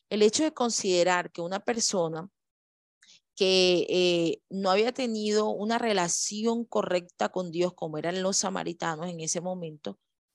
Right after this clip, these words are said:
este sí podía hacer lo correcto. Entonces, él, eso era lo metafórico en el momento porque no era lo que en realidad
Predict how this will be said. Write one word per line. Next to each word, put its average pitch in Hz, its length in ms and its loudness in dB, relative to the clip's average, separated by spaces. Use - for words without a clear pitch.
este 202 420 2
sí 269 360 0
podía 180 560 0
hacer 156 360 2
lo 165 120 2
correcto. 156 580 -4
Entonces, - 320 0
él, 226 320 4
eso 247 340 4
era 262 240 4
lo 254 140 4
metafórico 202 680 -2
en 254 80 -4
el 233 60 0
momento 185 260 -4
porque 214 260 -8
no 180 520 -2
era 311 220 2
lo 220 160 2
que 190 100 -2
en 180 200 -4
realidad 170 680 2